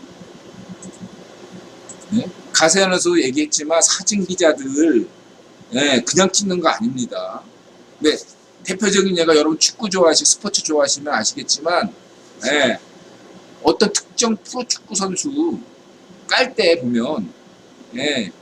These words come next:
기자들이 웃긴 장면, 예, 박지성이 못할 때는 박지성이 이상한 장면들 막 많이 실어주고, 호날두가 욕먹을 때, 어, 뭐, 예? 날강도 할 때는, 예,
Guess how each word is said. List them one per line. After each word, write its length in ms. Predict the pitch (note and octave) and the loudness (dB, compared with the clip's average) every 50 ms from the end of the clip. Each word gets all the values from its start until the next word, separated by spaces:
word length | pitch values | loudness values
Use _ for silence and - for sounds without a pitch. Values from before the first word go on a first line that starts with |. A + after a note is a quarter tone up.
| - - | -12 -4
기자들이 760 | - - - F#3+ G3+ F#3+ F#3+ F3+ E3 G3 G#3+ G3 - - - - _ _ - _ - | -2 0 4 6 6 6 6 4 2 2 2 0 0 -2 -4 -10 _ _ -20 _ -6
웃긴 360 | A3 A#3 - - D4+ C#4 B3 | -6 -4 -4 -4 -2 2 4
장면, 380 | A3+ G#3 F3 D3+ C3+ B2 A2 - - - _ _ _ _ _ _ _ _ _ _ - | 4 4 4 2 -4 -6 -6 -8 -10 -20 _ _ _ _ _ _ _ _ _ _ -10
예, 340 | B2 B2+ B2+ A#2+ G#2+ F#2 - - - - - - - - - - - | -6 -4 -4 -4 -4 -6 -10 -16 -20 -20 -20 -20 -20 -20 -20 -8 -6
박지성이 520 | F#3 F#3 - - - - G#3+ G#3+ G3+ G3+ | -6 -2 0 0 2 4 4 4 4 2
못할 380 | - D3 D#3+ - G3+ F#3+ F#3+ - | 2 0 0 2 0 -2 0 -2
때는 260 | F#3+ F#3 F#3 F#3+ F#3 | -4 -4 -4 -4 -6
박지성이 540 | - - - - - - - F#3+ F#3 F#3 G3 | -6 -8 -2 0 2 2 2 0 -2 -2 -4
이상한 480 | D3+ C3+ C3 - - G3 G3+ G#3 F#3 D#3+ | -4 -4 -4 -4 -4 -2 -2 -2 0 0
장면들 440 | E3 E3 E3 D#3 D3+ D3 D3+ D3 C3 | -2 -2 -4 -8 -8 -6 -6 -6 -6
막 180 | A#2+ B2 A2+ - - - - - - - _ - - - - - - - - | -8 -12 -14 -16 -20 -20 -20 -20 -20 -20 _ -20 -20 -20 -20 -20 -20 -20 -12
많이 300 | - A#2 B2+ C#3 C3+ C#3 | -8 -4 -4 -4 -4 -2
실어주고, 560 | C3+ - - D#3+ D3+ - - - - G2 - - - - - - - - - - | -2 -2 -2 -2 -4 -6 -8 -12 -12 -14 -16 -16 -20 -20 -20 -20 -20 -16 -4 -2
호날두가 500 | A3 A#3 A#3 A3+ A3 F#3+ F#3+ F#3+ F#3+ E3 | 2 4 4 4 4 4 2 4 6 6
욕먹을 440 | D3 D3 D3+ D#3 D3+ C#3+ C3+ - - | 6 6 2 0 0 0 0 -2 -2
때, 240 | A#2 A#2 G#2+ - - - - - - - - - - | 0 0 0 -2 -4 -10 -20 -20 -20 -20 -20 -16 -6
어, 80 | A2+ A2+ | -2 -2
뭐, 380 | A2+ A2 G#2+ A2 G#2+ G2+ F#2+ - - - - - - - - - - G2 | -2 0 -2 -4 -4 -6 -10 -14 -18 -20 -20 -20 -20 -20 -20 -18 -10 -8
예? 60 | A#2+ - A#3+ - - - - - - - | -8 -8 -10 -14 -18 -20 -20 -20 -14 -4
날강도 500 | - C3+ D#3 E3+ E3 D#3+ D#3+ D3+ D3 D3 | 0 2 4 4 4 2 2 0 0 -2
할 80 | C3+ A#2 | -2 -2
때는, 380 | - D3+ C#3 C#3 D3 C3+ A#2 - - _ _ - - _ - - _ _ - G#2+ | -4 -6 -6 -6 -6 -8 -10 -12 -14 _ _ -20 -20 _ -20 -20 _ _ -8 -4
예, 300 | B2 B2+ B2 A2+ F#2+ | -2 -2 -2 -2 -4